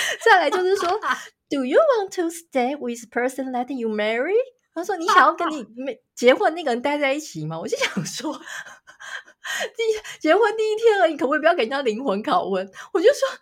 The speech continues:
Speaker 1: ，“你这张是要干嘛？”然后他说：我就说，“你是要拿去给新娘吗？”他说，“我想要，但是我害羞。”我说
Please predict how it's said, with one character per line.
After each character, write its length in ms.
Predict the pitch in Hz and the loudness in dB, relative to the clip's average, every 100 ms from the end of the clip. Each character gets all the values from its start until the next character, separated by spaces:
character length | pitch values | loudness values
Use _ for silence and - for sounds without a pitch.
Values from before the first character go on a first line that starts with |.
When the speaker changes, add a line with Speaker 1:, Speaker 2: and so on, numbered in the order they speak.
| - - | -18 -8
Speaker 1:
，“你 100 | 262 | 0
这 100 | 480 | 2
张 120 | 440 453 | 2 -4
是 760 | 480 - 440 415 381 311 226 202 | -6 2 4 4 2 0 -2 -2
要 400 | 349 370 294 240 302 240 _ - | 0 2 0 -2 -6 -10 _ -4
干 180 | 381 330 | 0 0
嘛？” 400 | 196 175 202 226 _ _ _ _ _ _ - | 0 -2 -4 -10 _ _ _ _ _ _ -8
然 100 | 285 | 0
后 120 | 349 | 0
他 40 | |
说： 260 | 359 339 320 | 0 -4 -8
我 200 | 277 370 | -4 -4
就 40 | |
说 120 | 427 440 | 0 -2
，“你 60 | 311 | -2
是 80 | 392 | -4
要 80 | 440 | -4
拿 100 | 330 | -2
去 100 | 427 | -2
给 140 | 269 | -2
新 280 | 254 339 349 | -4 -8 -6
娘 220 | 277 240 | -4 -4
吗？” 440 | 247 247 247 254 254 _ _ _ | -6 -8 -10 -12 _ _ _ _
他 240 | 320 339 | -10 -8
说 500 | 349 339 330 320 311 311 _ 220 | -8 -6 -4 -4 -6 -10 _ -6
，“我 60 | 233 | -6
想 420 | 254 214 160 165 | -6 -6 -6 -8
要， 380 | 196 185 - - - | -6 -6 -8 -16 -6
但 140 | 330 | -6
是 120 | 339 | -4
我 120 | 302 190 | -4 -4
害 240 | 226 226 | -4 -6
羞。” 500 | 196 - 160 160 202 _ _ - | -6 -6 -6 -6 -10 _ _ -6
我 140 | 269 | -2
说 160 | 330 | 2